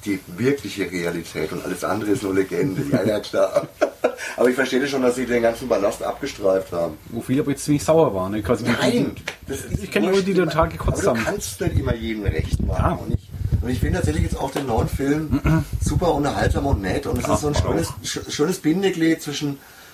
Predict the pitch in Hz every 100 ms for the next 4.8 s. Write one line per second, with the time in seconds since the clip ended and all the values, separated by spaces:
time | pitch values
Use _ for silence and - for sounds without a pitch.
0 | - - 127 143 - - 143 147 147 -
1 | 131 113 127 175 160 - 127 120 160 147
2 | 143 127 123 - 135 143 147 135 135 127
3 | 123 143 151 147 123 127 127 123 - 113
4 | 117 120 - 104 95 107 - 220